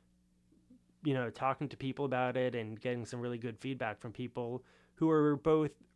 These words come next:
already diehards in the beer community and some who are, you know, like me when I started out on this odyssey, new to the table.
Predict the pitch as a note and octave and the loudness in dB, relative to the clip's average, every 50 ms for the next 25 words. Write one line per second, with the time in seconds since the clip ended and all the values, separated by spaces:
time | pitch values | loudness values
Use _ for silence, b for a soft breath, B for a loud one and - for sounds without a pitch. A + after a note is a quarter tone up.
0 | _ _ - C#3 C#3 D#3+ D#3 B2+ C3 C3+ C3 C3+ D3+ D#3 C#3 A#2+ - A#2+ B2 C#3 | _ _ 6 8 8 8 8 6 2 2 2 2 0 -2 -2 -4 -2 0 0 0
1 | C3+ B2+ C#3+ C#3+ D3 C#3 B2 C3 C#3 C#3 C3+ C3+ A#2+ C3+ C3+ C#3+ D3 C#3 - D#3 | 0 0 0 0 0 -2 -2 -2 -2 0 -2 -2 -2 -2 -2 -2 -2 -4 -4 -4
2 | D3+ D3+ D3+ D3+ D3 D#3 D3+ D#3 D#3 D3+ - - D#3+ D#3+ D#3 D#3+ D#3+ D#3+ D#3 D#3 | -2 0 0 0 0 0 -2 -2 -4 -4 -4 -4 -2 -2 -2 -2 -2 0 -2 -2
3 | D#3 D#3 D3+ D#3 E3+ E3 D#3 D#3 D#3 D3+ D3+ D3+ - b b b b b b b | -2 -4 -6 -6 -4 0 0 2 2 2 0 -2 -6 b b b b b b b
4 | - - D3+ D3+ D3+ D3 D#3+ F3+ F3+ D#3 C3 C3 D3 D#3+ C#3+ - - - - - | 2 2 2 2 2 2 2 4 4 4 2 2 0 -2 -2 -8 -12 -8 -2 -2
5 | C#3 A#2+ A#2+ A#2+ A#2 A#2 A#2+ A#2 A#2+ B2 B2+ B2 - E3+ E3 F3 F3+ E3 B2 - | -2 0 0 0 2 2 0 0 0 -2 -2 0 2 4 4 4 2 0 -4 -6
6 | C3+ B2 A#2+ B2 A#2+ b b b b b - C3+ C3 D3 F3 F#3 F3+ - - - | -6 -6 -6 -8 -10 b b b b b -4 0 2 2 2 0 -2 -6 -6 -4
7 | C#3 A#2+ A2+ A2+ A2 A2 A2+ G#2+ G#2 B2 A#2 - - A#2 G#2 G2 F#2+ G2+ - | -4 -2 -2 -4 -6 -6 -8 -10 -10 -12 -12 -8 -8 -8 -8 -8 -12 -16 -16